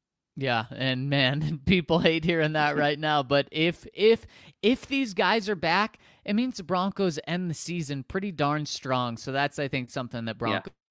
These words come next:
Speaker 1: Broncos fans can cheer for.
Speaker 2: And,
Speaker 1: All right,
Speaker 2: and the
Speaker 1: Mace,
Speaker 2: other
Speaker 1: let's
Speaker 2: thing is,
Speaker 1: hop
Speaker 2: ha-,
Speaker 1: in.
Speaker 2: w-, w-, the other thing is, real quick, people were yelling about continuity in past years, right?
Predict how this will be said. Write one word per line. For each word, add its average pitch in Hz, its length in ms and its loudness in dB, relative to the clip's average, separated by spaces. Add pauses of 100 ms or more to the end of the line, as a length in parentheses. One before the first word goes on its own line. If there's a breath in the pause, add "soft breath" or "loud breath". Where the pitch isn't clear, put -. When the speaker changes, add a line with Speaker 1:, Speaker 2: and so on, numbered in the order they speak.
(220)
Speaker 1:
Broncos 110 160 -8
fans 107 300 -10
can 107 160 -10
cheer 101 300 -10
for. 104 200 -8 (220 loud breath)
Speaker 2:
And, 135 160 2
Speaker 1:
All 139 80 2
right, 147 80 4
Speaker 2:
and 151 80 6
the - 20 8
Speaker 1:
Mace, 170 80 8
Speaker 2:
other 214 120 8
Speaker 1:
let's 202 120 4
Speaker 2:
thing 185 140 6
is, 170 60 10
Speaker 1:
hop 208 80 4
Speaker 2:
ha-, - 140 -2
Speaker 1:
in. 196 120 -2
Speaker 2:
w-, 170 160 -2
w-, 151 160 -8
the 175 80 6
other 226 140 10
thing 180 200 4
is, 147 140 4
real 170 100 6
quick, 175 380 2
people 196 200 -6
were 143 120 -2
yelling 156 280 4
about 131 240 2
continuity 147 540 0
in 113 100 -4
past 107 300 -4
years, 101 240 -10
right? 127 280 -2